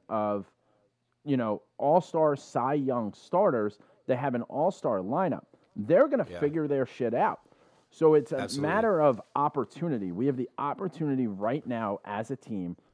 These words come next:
Speaker 1: to go ahead and build. We should be up so many games on this division. We should have the lead over the Red Sox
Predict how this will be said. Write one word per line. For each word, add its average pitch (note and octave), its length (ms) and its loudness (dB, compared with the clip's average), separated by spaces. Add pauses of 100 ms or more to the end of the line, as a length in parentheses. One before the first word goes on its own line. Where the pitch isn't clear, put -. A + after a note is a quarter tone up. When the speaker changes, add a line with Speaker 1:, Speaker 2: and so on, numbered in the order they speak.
Speaker 1:
to A#2 120 -6
go A#2 280 2
ahead G#2 360 -4 (380)
and B2 240 0 (320)
build. F3 300 2
We G#3 120 2
should C#4+ 220 -4
be B3+ 240 -2
up - 280 -4 (560)
so G3 400 4
many G#3+ 200 0
games C3+ 320 -4
on G#2 180 -2
this G2 140 -6
division. G#2 380 -6 (260)
We F3+ 260 4
should B3 240 2
have C3+ 420 -2 (300)
the C3 140 2
lead D#3 500 0 (300)
over D3+ 240 2
the D#3+ 100 -2
Red C3 220 -2
Sox A#2 380 -4